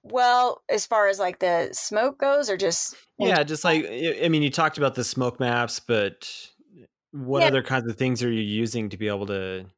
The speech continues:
Speaker 2: to find places to, to be able to stay? And 'cause I can,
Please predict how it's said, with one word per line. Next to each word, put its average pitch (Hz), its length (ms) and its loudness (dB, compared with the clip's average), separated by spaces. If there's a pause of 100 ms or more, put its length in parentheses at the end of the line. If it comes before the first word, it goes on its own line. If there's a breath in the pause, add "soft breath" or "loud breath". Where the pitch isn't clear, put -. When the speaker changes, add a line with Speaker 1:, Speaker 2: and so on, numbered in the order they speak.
(220)
Speaker 2:
to 107 80 -18
find 127 300 -2
places 113 480 -4
to, 104 260 -10
to 101 100 -16
be 113 60 -4
able 98 180 -2
to 92 80 -10
stay? 135 720 2
And 95 560 -10 (1080)
'cause 120 220 -2
I 127 140 0
can, 135 280 -2